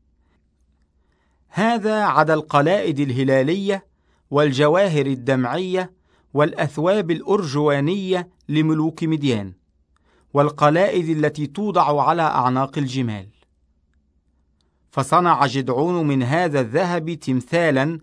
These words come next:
لابسا ثوبا كهنوتيا، وعلقه في مدينته عفرة. وخان جميع بني إسرائيل الله،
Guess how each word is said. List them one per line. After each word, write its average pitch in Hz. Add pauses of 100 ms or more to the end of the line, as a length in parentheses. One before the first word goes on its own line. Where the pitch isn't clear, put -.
(340)
لابسا 156
ثوبا 165
كهنوتيا، 147 (1160)
وعلقه 151
في 160
مدينته 151
عفرة. 123 (1300)
وخان 165
جميع 147
بني 165
إسرائيل 151
الله، 135